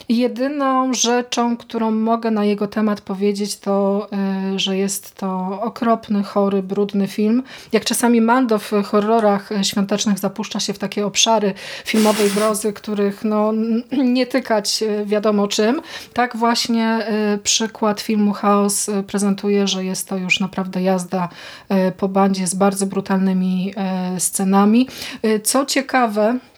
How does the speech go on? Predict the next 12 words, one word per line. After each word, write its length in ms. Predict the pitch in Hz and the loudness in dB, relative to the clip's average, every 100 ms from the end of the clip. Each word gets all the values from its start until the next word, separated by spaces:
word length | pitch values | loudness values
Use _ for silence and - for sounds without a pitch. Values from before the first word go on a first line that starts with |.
| _ - | _ -4
bo 100 | 196 | 0
ja 160 | 202 196 | 2 2
ten 180 | 202 | -2
film, 400 | 196 214 196 196 202 208 202 196 190 196 | -2 2 2 2 0 -2 0 -2 -2 -4
y, 60 | 208 | -4
obejrzałam, 760 | 208 208 208 220 190 190 214 226 214 | 0 0 2 2 2 2 0 -2 -2
y, 40 | 202 | 0
nie 140 | 220 | 0
w 40 | 220 | 2
całości, 560 | 226 220 214 - 214 | 0 2 0 -2 -6
bo, 400 | 190 196 202 196 | -4 -2 0 -2
no, 300 | 196 196 190 | -4 -4 -4